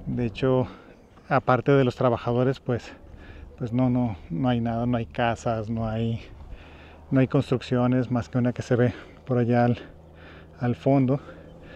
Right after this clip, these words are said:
Este, pero, pero sí, aquí ya se siente un poquito más fuerte la energía, aquí ya se siente un poquito más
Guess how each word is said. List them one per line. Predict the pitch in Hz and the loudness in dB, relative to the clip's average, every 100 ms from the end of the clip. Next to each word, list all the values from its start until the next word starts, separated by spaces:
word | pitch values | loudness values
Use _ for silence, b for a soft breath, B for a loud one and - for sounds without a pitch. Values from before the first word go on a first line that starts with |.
| B B B - | B B B -8
Este, | 135 120 - 131 | -4 -4 -4 -6
pero, | - 120 117 B B B - - - - - - | -4 -4 -4 B B B -20 -20 -20 -16 -12 -4
pero | 135 | -4
sí, | - 135 127 - B B - | 0 0 0 -2 B B -6
aquí | - 131 - 143 | -4 -2 0 4
ya | 156 | 4
se | 156 | 4
siente | 170 151 143 | 2 2 4
un | 147 | 2
poquito | 139 - - 151 | -2 -12 -2 2
más | 143 143 | 2 2
fuerte | - 139 135 - | 2 2 2 2
la | 131 | 2
energía, | 127 113 - 120 127 139 B B B B B | 2 0 -4 2 2 2 B B B B B
aquí | 123 - 123 | -10 -4 -2
ya | 123 | 0
se | - | -2
siente | - 135 113 | -2 0 0
un | 120 | -4
poquito | 113 - 123 - 131 117 B B | -6 -10 -6 0 0 0 B B
más | 139 127 120 123 | 2 2 2 0